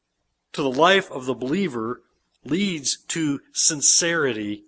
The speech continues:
of faith. It leads to a sincerity of living. It leads to an unpretentious way of life, not pretending to be one thing when you're really something else. And that's what James has been challenging us with, isn't it?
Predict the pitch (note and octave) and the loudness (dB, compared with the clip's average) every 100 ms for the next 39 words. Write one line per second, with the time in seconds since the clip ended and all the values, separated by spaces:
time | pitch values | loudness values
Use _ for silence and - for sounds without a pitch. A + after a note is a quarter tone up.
0 | - A#2 - C#3 A#2 F#2 - - _ _ | -10 -10 -8 -6 -6 -8 -14 -18 _ _
1 | _ _ _ _ _ - C#3+ C#3+ E3+ F3+ | _ _ _ _ _ -10 -8 -2 0 0
2 | - D#3 B2+ - B2 - F3+ F3+ E3 C3+ | 0 2 2 2 2 2 2 4 2 2
3 | C3 B2 A#2 B2+ D3 D#3 A#2 G2+ F2+ _ | 0 0 0 0 2 2 0 -6 -10 _
4 | _ _ _ _ _ _ _ _ _ _ | _ _ _ _ _ _ _ _ _ _
5 | F3 E3 F#3 A3+ F#3 - F3 E3+ D3 C3+ | -8 2 4 6 4 2 2 2 2 -2
6 | C3 F#3 G#3+ G#3 F#3 - F#3+ F3 D3+ C#3+ | 0 4 4 4 2 2 2 2 2 4
7 | D#3 C#3 B2+ C#3 D3+ B2 C#3+ D#3+ F#3 F#3+ | 6 4 2 4 4 4 2 0 2 -4
8 | - F3+ F3 F#3+ D#3+ D#3 D#3 D#3+ E3+ E3 | 0 0 0 -2 -4 -2 2 4 4 2
9 | C3+ C3 D3 C#3 C3+ E3+ C3+ C3 C#3+ B2+ | 0 2 0 0 2 2 2 0 0 -2
10 | - D3+ E3+ C#3 - C#3+ A3 A#3+ F3+ - | -6 -4 -2 -2 -4 -2 0 2 -2 -2
11 | - - - D3 G3 B3+ C4 E3 D3 F#3 | -14 -18 -8 2 4 6 6 2 2 2
12 | G3+ - A3 B3+ G#3+ C#3 B2 A2+ - B2+ | 4 4 6 4 2 0 0 0 0 -2
13 | A#2+ C#3+ B2 G2 F2+ | 0 0 -2 -8 -14